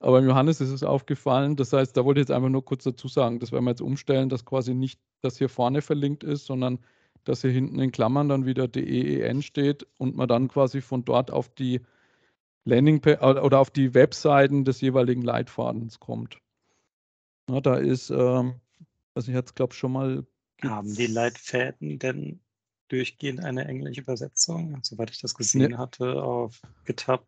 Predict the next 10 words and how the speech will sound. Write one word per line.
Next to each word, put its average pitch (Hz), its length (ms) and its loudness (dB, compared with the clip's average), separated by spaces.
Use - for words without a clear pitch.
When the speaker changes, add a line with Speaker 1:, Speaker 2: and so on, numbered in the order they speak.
Speaker 2:
war 113 800 -2
das 113 520 0
auch 113 320 -2
teilweise 113 680 -2
entfernt 113 580 -6
gewesen 101 460 -8
oder 107 100 -12
nicht - 260 -10
mehr 107 80 -8
da. 98 220 -12